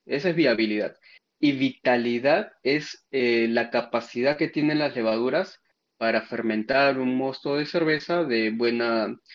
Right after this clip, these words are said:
de buena manera, o sea, que no están estresadas, que están bastante bien. Entonces, las pruebas de viabilidad son, entre comillas, sencillas. Eh, con un microscopio y azul de metileno podemos determinar el porcentaje de viabilidad,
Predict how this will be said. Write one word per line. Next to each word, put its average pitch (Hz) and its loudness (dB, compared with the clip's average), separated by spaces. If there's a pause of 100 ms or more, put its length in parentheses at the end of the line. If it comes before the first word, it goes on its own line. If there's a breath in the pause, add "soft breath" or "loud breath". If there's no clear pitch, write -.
(200 soft breath)
de 135 2
buena 170 6
manera, 165 6
o 120 0
sea, 127 -2
que 123 0
no 135 0
están 147 -4
estresadas, 147 2 (400 soft breath)
que 117 2
están 135 -2
bastante 143 0
bien. 113 0 (100)
Entonces, 160 0
las 156 -4
pruebas 247 2
de 208 4
viabilidad 135 0
son, 196 -2
entre 175 -4
comillas, 131 -2
sencillas. 139 -4 (640)
Eh, 110 2
con 127 2
un 135 4
microscopio 151 0
y 127 4
azul 127 -2
de 139 0
metileno 135 -2
podemos 120 0
determinar 110 -2
el 117 -2
porcentaje 117 -6
de 139 0
viabilidad, 170 6